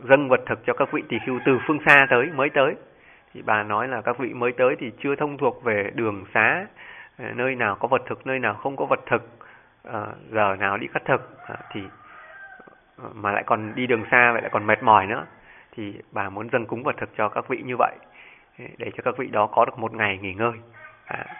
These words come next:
sau khi đã đi, ờ, ờ, hỏi thăm các vị về đường xá, đường phố thì các vị hôm sau thì khất thực được dễ dàng hơn.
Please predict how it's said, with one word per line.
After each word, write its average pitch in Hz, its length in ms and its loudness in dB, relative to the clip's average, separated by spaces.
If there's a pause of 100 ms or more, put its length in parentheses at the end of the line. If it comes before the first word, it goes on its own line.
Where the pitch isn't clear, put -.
(320)
sau 113 100 2
khi 110 200 -4
đã 50 180 -4 (720)
đi, 110 380 -6 (840)
ờ, 104 340 -10 (760)
ờ, 110 200 -18
hỏi - 260 -2 (160)
thăm 110 220 2
các 123 180 -4
vị 127 180 -6
về 110 80 -6
đường 98 340 -4 (100)
xá, 104 280 -2 (120)
đường 104 240 -10
phố 110 300 -6
thì 113 100 -16 (120)
các 123 100 -16
vị 117 120 -10 (100)
hôm 110 260 -6
sau 107 160 6
thì 110 80 -10
khất - 180 -6
thực - 160 -10
được 117 160 -12
dễ - 140 -2
dàng 107 160 4
hơn. 107 160 -4